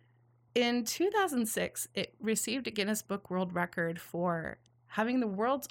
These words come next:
oldest branding and packaging, which, sure, is kinda cool, right? It hasn't changed very much over the years. But what I never noticed before,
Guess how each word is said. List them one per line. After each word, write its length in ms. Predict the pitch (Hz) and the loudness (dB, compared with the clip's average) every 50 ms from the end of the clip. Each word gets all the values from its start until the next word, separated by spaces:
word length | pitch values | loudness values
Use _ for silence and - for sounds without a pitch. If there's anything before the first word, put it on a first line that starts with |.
| - - | -4 -2
oldest 400 | 208 214 208 220 233 226 - - | 0 0 2 0 -2 -2 -2 -2
branding 380 | 196 185 180 175 165 165 170 | 0 2 2 0 0 -2 -4
and 80 | 160 165 | -4 -4
packaging, 580 | - - 151 - - 160 - - - 175 175 175 - _ _ - | -6 -6 -6 -8 -8 -8 -8 -6 -4 -4 -6 -6 -8 _ _ -8
which, 380 | - - 349 339 - - - - - _ _ _ _ | -4 -4 -2 -2 -2 -4 -4 -6 -12 _ _ _ _
sure, 360 | - - - - 147 - - - | -4 0 0 0 0 -2 -4 -2
is 160 | - 349 359 | -2 -2 -2
kinda 240 | - - 381 349 339 | 2 4 4 4 4
cool, 300 | 339 - 226 190 180 214 - 247 | 4 4 4 4 4 2 0 0
right? 180 | 220 185 185 | 0 0 2
It 60 | 190 202 | 2 2
hasn't 260 | 220 226 214 - - | 0 0 0 -2 -2
changed 260 | - 185 175 170 - | -2 0 0 0 -2
very 160 | 156 143 147 | -2 -2 -2
much 260 | 151 147 - - - | -2 -2 -2 -4 -4
over 120 | 143 143 151 | -4 -4 -4
the 80 | - | -4
years. 320 | 143 - - - 180 - - _ _ - - - - - - - - - - _ _ _ _ _ _ _ _ _ | -4 -4 -4 -4 -6 -8 -10 _ _ -20 -20 -20 -20 -20 -20 -20 -20 -20 -20 _ _ _ _ _ _ _ _ _
But 100 | - 240 233 | 2 4 6
what 140 | 262 277 285 | 6 6 6
I 80 | 277 | 6
never 340 | 277 277 302 330 392 427 392 | 6 6 6 6 6 8 8
noticed 380 | 339 285 294 294 349 - - - | 8 8 6 6 4 2 2 0
before, 560 | 226 220 - - 233 202 214 170 170 92 | -2 0 2 2 4 6 6 6 4 2